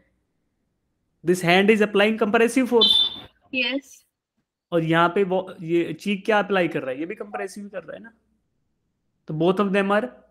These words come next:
Speaker 1: of same nature।
Speaker 2: ओके।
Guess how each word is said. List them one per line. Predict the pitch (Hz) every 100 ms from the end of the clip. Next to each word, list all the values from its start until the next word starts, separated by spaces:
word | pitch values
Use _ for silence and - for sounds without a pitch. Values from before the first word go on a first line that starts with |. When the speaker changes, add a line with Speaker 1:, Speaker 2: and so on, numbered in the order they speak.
| _ - - -
Speaker 1:
of | 165
same | - 208 202
nature। | 190 185 180 - _ _ _ _ _ _
Speaker 2:
ओके। | 254 - _ 277